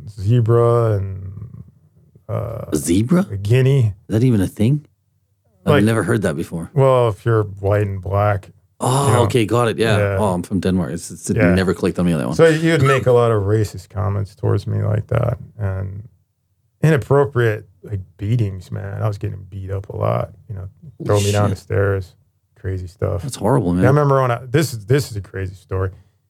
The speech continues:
Speaker 1: I was, uh, I was sleeping, and I hear my mom screaming,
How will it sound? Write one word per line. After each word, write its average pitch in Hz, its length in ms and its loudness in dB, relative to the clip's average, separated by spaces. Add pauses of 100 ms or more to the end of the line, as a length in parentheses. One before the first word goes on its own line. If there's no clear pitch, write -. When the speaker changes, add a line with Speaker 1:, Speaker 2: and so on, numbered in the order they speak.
Speaker 1:
I 131 120 2
was, 123 260 2
uh, 117 480 2 (640)
I 123 80 2
was 120 120 0
sleeping, 110 640 0 (580)
and 117 100 6
I 104 80 4
hear 131 160 4
my 113 140 2
mom 117 300 0
screaming, 113 560 0